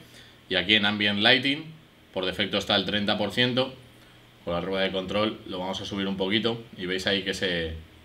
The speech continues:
que se clarea bastante el, el visualizador. Bueno, vamos a continuar.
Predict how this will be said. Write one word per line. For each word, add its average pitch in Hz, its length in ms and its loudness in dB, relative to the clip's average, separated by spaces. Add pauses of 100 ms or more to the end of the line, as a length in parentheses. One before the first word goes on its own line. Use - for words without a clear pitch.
(220)
que - 80 -6
se 98 180 0
clarea 95 320 4
bastante 104 520 4
el, 92 260 2
el 92 120 -2
visualizador. 90 600 0 (180)
Bueno, 82 220 -4 (100)
vamos 95 220 -2
a 113 80 0
continuar. 90 460 0